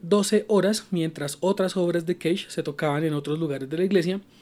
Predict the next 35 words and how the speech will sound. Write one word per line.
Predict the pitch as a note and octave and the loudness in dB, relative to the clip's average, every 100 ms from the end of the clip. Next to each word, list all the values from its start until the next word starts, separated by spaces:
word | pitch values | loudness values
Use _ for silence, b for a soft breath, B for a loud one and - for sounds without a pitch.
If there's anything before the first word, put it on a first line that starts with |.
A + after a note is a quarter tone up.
| b | b
En | F#3 F#3 | 2 4
dos | F3+ E3+ | 4 4
mil | F3 | 2
diecinueve, | E3 F#3 G#3+ G3+ F#3 F#3+ | 2 6 8 8 8 6
en | G#3+ D3+ | 4 2
Christchurch, | - F#3+ F#3+ F#3+ - F3+ G3 - | 0 0 0 -2 -2 -2 -2 -4
en | D#3 D3 | -4 -2
Nueva | D3 D3 | -2 -4
Zelanda, | C#3+ D#3+ D#3+ E3 G3 | -4 -2 -2 -2 -4
también | F3+ D3+ D3 | -4 -2 -2
se | D3 | -2
interpretó | E3 F3 E3+ E3+ D#3 D3 | -2 -2 -2 -2 -2 -6
en | D#3 D#3 | -6 -4
doce | D#3 E3 G3 | -2 2 4
horas, | F#3 D3 G#3 - B _ | 4 2 -2 -6 B _
pero | A3+ G#3+ G#3+ | 4 6 4
el | A#3 A3 | 2 4
récord | A#3 A3 A3+ A3+ - - | 4 4 4 2 -8 -4
lo | F3+ | -2
tiene | F3 F#3 F3+ F#3 | 2 4 4 4
Diane | F#3 F3+ F3+ F3+ F3 | 2 2 2 4 2
Lucas | F3+ F3 - - - - _ | 0 0 -2 -4 -6 -10 _
en | E3+ E3+ E3 | -2 -2 0
dos | E3 D#3+ | 0 0
mil | D#3+ E3 | 0 2
nueve. | F#3 E3 A#2 - _ - | 2 2 0 -12 _ 2
Ella, | F3+ G#3 | 4 4
en | A#3 F#3+ | 6 4
la | |
Universidad | F3 E3 E3 D#3+ D#3+ D3 | 4 4 2 2 0 0
de | E3 | -2
Towson, | - F#3+ E3+ F#3 G#3 | 2 2 4 2 0
en | D3+ | -2
Estados | D3 - D3+ D3+ F3+ | -8 -6 -6 -4 -2
Unidos, | F3+ E3+ G3+ | -2 -2 -6